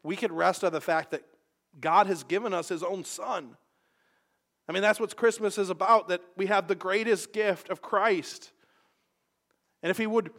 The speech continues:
not withhold his own son from us, is there anything that he would withhold for, from us? I mean, if he gave us the most important, the most precious gift in the universe, do you think he's gonna la-, lead us down the path of destruction?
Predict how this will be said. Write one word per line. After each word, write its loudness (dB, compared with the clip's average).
not 2
withhold 8
his -2
own 0
son -2
from 2
us, 2
is 0
there 2
anything 0
that 2
he -4
would 4
withhold -2
for, -8
from -6
us? -16
I -6
mean, 0
if -4
he 0
gave 2
us 4
the 6
most 6
important, 0
the 6
most 4
precious 2
gift 2
in -4
the -2
universe, 2
do -6
you 2
think -2
he's -4
gonna 2
la-, 2
lead -2
us 2
down 0
the -8
path -4
of -20
destruction? -16